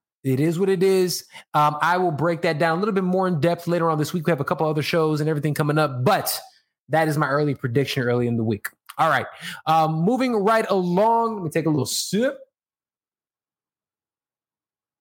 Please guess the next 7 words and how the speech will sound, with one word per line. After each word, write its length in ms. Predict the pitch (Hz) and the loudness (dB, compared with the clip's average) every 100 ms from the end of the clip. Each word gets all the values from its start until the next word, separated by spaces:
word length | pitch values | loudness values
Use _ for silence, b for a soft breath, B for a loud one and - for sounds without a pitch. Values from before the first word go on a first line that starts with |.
| _ _ _ _ _ _ _ - | _ _ _ _ _ _ _ -6
All 280 | - - - _ _ _ _ _ _ _ - | -4 -6 -10 _ _ _ _ _ _ _ -6
right. 340 | 117 110 98 - _ _ b b b b b b - | -2 0 -2 -6 _ _ b b b b b b -6
Let's 140 | 131 | -4
see. 100 | 135 | 0
Moving 220 | 135 147 | 0 0
right 140 | 151 151 | 2 2
along. 320 | 170 143 | 2 0